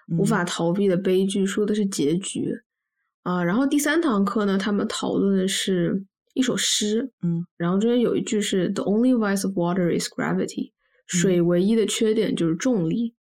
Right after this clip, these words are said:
Speaker 2: 说到的其实就是 Adele 和 Emma 走向悲剧的这个 mechanism，进程。
Speaker 1: 嗯，嗯，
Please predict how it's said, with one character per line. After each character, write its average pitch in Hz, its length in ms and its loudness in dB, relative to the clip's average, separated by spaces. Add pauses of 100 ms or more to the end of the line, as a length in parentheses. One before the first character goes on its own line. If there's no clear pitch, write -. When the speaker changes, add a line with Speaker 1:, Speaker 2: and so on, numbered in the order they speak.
(360)
Speaker 2:
说 - 280 -2
到 294 180 2
的 202 100 2
其 196 140 0
实 196 80 2
就 220 180 0
是 220 200 0
Adele 196 340 -2
和 196 120 2
Emma 202 600 0 (260)
走 - 160 0
向 208 240 0
悲 214 300 0
剧 233 240 0
的 - 340 -2
这 - 140 -6
个 175 260 -2
mechanism， 202 680 0
进 226 240 2
程。 - 280 -4 (380)
Speaker 1:
嗯， 175 440 2
嗯， 156 260 0